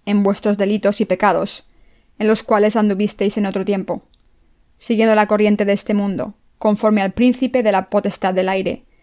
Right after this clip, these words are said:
el espíritu que ahora opera en los hijos de desobediencia, entre los cuales también nosotros vivimos en otro tiempo en los deseos de nuestra carne,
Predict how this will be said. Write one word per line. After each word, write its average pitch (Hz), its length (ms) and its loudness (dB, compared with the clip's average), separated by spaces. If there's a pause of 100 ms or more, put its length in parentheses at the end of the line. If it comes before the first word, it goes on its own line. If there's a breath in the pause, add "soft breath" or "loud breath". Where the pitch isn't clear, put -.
(260)
el 196 120 0
espíritu 202 540 -2
que 196 120 0
ahora 185 340 4
opera 180 440 0 (220)
en 202 120 -4
los 202 200 -2
hijos 196 540 -4
de 196 80 -4
desobediencia, 190 760 -4 (760 soft breath)
entre 226 220 2
los 214 180 2
cuales 233 460 0
también 214 320 2
nosotros 220 640 -2 (100)
vivimos 208 640 0
en 214 140 0
otro 208 240 -2
tiempo 208 560 -2
en 214 100 2
los 208 140 2
deseos 214 340 2
de 214 80 2
nuestra 202 280 -2
carne, - 380 -4